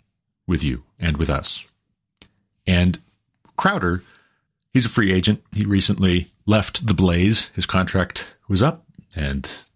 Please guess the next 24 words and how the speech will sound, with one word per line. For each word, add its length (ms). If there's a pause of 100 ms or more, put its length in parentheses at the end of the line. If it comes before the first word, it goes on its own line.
they 360
mutually 360
agreed 380 (100)
it 60
was 100
time 180
to 60
part 200
ways 360 (840)
and 160
come 160
to 60
find 260
out 380 (200)
that 240
the 260
anonymous 800 (640)
big 240
conservative 640
media 340
outlet 460 (580)
that 120
had 100
offered 480